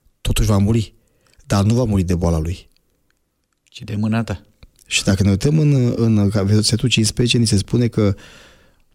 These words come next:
Speaker 1: uh, Hazael s-a dus la, la împărat și a spus, "Mi-a spus că te vei tămădui." Și Ben-Hadad s-a liniștit. Dar, spune, a doua zi, Hazael a luat o învelitoare pe care a muiat-o în apă și a întins-o pe fața împăratului care a murit, adică l-a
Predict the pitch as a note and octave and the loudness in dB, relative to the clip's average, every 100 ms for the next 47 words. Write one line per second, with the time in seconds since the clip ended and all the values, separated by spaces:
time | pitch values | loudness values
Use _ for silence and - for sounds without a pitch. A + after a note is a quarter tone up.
0 | _ - C#4 - G#2 G#2 G2+ G#2 G#2 A#2 | _ -18 -18 -4 0 2 2 2 2 2
1 | F#2+ A2 A2+ F#2 - _ - G2 F#2 G2 | 2 2 2 0 -2 _ 0 0 2 0
2 | B2+ - G#2+ - D#3 D3+ - - C3 B2 | 0 0 0 -2 -2 0 0 0 0 0
3 | A2+ - C3+ B2+ B2+ A#2+ A#2+ A#2+ A2+ F2+ | 0 -2 -4 -2 0 0 0 0 2 0
4 | G2 - - - A#2+ B2 - - B2+ A#2 | -2 -4 -4 0 0 0 -4 -2 0 2
5 | A#2+ A#2+ B2+ B2 - - - - - G#2 | 0 0 0 0 0 -4 -8 -18 -8 -2
6 | C3 C3+ - - G2 A2 C3 F#2+ G#2+ D3 | 0 0 -2 0 0 2 2 2 2 0
7 | - - - - - - - - - A#2 | -6 -20 -20 -20 -20 -18 -18 -12 -4 0
8 | A2+ C3 A2+ B2+ B2+ A#2 G2+ G2+ - B2 | 2 0 0 0 0 0 2 0 0 0
9 | C3 A#2+ B2+ - G2+ G#2+ G#2 G2 G2+ A#2+ | 2 0 0 -2 -2 0 0 2 2 0
10 | - G#2 G#2+ B2 B2+ A#2 - G#2+ G#2+ A#2+ | 0 0 0 0 0 0 0 0 0 0
11 | A2 G#2 G#2 A2 G#2+ G2 G#2 A2 G#2 G#2 | 0 0 0 0 0 0 0 0 -2 0
12 | G2+ G2 G2 F#2 F#2+ G#2 G#2 G#2 A#2 C3 | 0 2 0 0 -2 0 0 2 0 -2